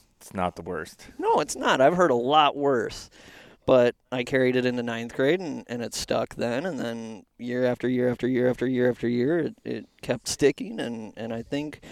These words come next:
Speaker 2: honestly, the only people that call me Justin are my grandma, my mom, and my girlfriend. That's about it.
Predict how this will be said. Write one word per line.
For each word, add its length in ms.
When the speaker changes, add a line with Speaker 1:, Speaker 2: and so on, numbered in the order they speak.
Speaker 2:
honestly, 400
the 140
only 240
people 280
that 120
call 180
me 140
Justin 480
are 180
my 140
grandma, 640
my 160
mom, 720
and 420
my 80
girlfriend. 420
That's 140
about 160
it. 100